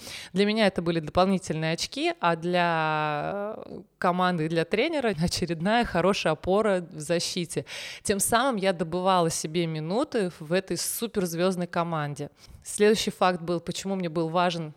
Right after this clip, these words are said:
важно ведение дневника. Я смотрела результат, то есть я с-, отслеживала, если я первого октября поставила себе цель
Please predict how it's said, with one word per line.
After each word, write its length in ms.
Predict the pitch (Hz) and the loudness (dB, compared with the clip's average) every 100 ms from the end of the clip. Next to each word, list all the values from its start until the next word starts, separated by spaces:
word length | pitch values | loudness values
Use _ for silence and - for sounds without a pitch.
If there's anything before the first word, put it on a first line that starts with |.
| - | -16
важно 500 | 156 - 180 165 160 | -16 -2 0 0 -4
ведение 460 | 156 160 185 165 151 | -6 -2 0 0 -4
дневника. 480 | 165 165 165 214 | -4 -4 0 0
Я 220 | 269 190 196 | 2 2 0
смотрела 680 | 190 180 190 220 262 226 - - - | -2 -4 0 2 2 0 -4 -12 -4
результат, 760 | 196 220 220 214 160 139 - - | 2 2 2 2 2 -2 -14 -4
то 100 | 165 | -4
есть 220 | - 185 | -2 2
я 100 | 190 | 2
с-, 140 | - | 2
отслеживала, 840 | - - - 214 214 180 165 160 | 0 0 2 4 4 4 2 4
если 460 | 151 151 175 - 170 | 2 2 0 2 0
я 160 | 160 165 | 2 0
первого 680 | - 190 180 170 160 156 - - - - _ | 2 2 2 0 0 -2 -4 -16 -20 -20 _
октября 520 | 185 - 233 202 208 175 | -2 2 2 4 4 4
поставила 580 | 180 - 185 175 170 | 2 4 4 4 2
себе 320 | 170 - 156 180 | 0 -2 -2 -4
цель 460 | - 190 170 156 | 0 4 4 2